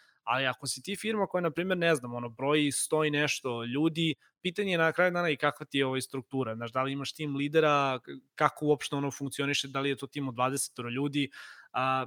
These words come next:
mislim da samo tipa ljudi u tako velikim i kompleksnim organizacijama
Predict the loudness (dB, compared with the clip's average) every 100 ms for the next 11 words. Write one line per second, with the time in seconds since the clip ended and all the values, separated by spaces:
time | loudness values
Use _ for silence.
0 | -6 -4 -2 -2 -2 0 0 0 -4 0
1 | 2 2 0 -2 2 2 4 4 4 4
2 | 0 -4 -4 -2 -2 -2 -6 -8 -8 -6
3 | -4 -4 -2 0 0